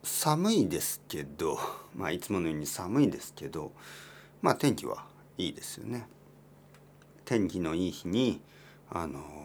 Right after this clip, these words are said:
コーヒーを飲みながら、えー、ポッドキャストを撮る。素晴らしいじゃないですか。はい。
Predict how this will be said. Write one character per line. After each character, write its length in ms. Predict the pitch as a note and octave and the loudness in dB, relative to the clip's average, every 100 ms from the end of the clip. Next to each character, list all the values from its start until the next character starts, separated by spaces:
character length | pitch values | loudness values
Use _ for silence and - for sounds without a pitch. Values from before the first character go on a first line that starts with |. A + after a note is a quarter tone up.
| D2+ - - - | -14 -16 -18 0
コ 140 | G#2+ | 4
ー 40 | |
ヒ 140 | G2 G#2+ | 4 2
ー 40 | E2+ | -2
を 140 | D#2 | -2
飲 40 | E2+ | -2
み 100 | F#2+ | 0
な 160 | G2+ | 0
が 100 | F#2+ | -2
ら、 120 | - - - - - - - - | -8 -12 -20 -20 -20 -20 -20 -12
え 180 | E2+ - | -10 -10
ー、 60 | - | -12
ポ 60 | |
ッ 40 | - | -12
ド 80 | - | -12
キ 100 | E2 | -10
ャ 60 | |
ス 100 | - | -8
ト 60 | - | -8
を 40 | |
撮 140 | D2 G2 | -8 -10
る。 60 | - - - | -10 -16 -12
素 200 | - C#3 | -8 -2
晴 160 | C3+ | -2
ら 60 | B2+ | -2
し 140 | - - | -6 -8
い 20 | |
じ 80 | - | -10
ゃ 40 | |
な 80 | - | -14
い 60 | - | -20
で 100 | - | -18
す 120 | - | -16
か。 120 | - - - - | -16 -18 -20 -12
は 140 | |
い。 40 | - | -6